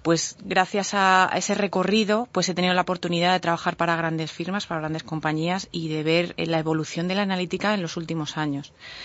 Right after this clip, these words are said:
Eh, recuerdo con ilusión, me vienen a la memoria, pues, eh, cuando Google compró Urchin y decidió crear Google Analytics. Recuerdo mi primer etiquetado con Google Analytics y, bueno, y,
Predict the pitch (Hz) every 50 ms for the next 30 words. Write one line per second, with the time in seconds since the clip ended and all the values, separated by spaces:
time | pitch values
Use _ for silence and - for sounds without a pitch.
0 | - - - - - - - - - 170 165 160 160 160 151 160 156 - 170 180
1 | 180 185 202 - 202 196 196 196 190 185 185 180 180 180 180 180 175 170 170 175
2 | - - - 202 220 202 180 175 170 180 175 170 170 170 165 165 165 170 175 180
3 | 196 208 214 214 - 175 - - 170 160 156 151 151 151 151 151 151 147 147 139
4 | - - 156 156 160 156 156 156 165 170 175 175 185 190 202 226 247 233 - -
5 | - - - - - - 165 156 151 - 170 170 170 165 - 175 190 170 - -
6 | - 220 226 262 269 - 180 165 151 156 151 - 156 143 147 156 156 160 160 165
7 | 160 151 - 165 165 160 165 170 165 180 175 180 180 160 156 147 143 165 220 -
8 | - 160 - - - - - - - - - - - - - 170 - 170 170 170
9 | 185 196 185 - 180 170 170 175 190 196 - 190 170 170 - 165 170 196 196 -
10 | 170 170 156 160 160 156 156 156 160 170 180 196 214 208 - 220 220 214 - -
11 | - - 156 156 156 151 151 147 147 156 180 180 196 233 247 - - 160 160 156
12 | 151 147 147 147 147 147 143 143 -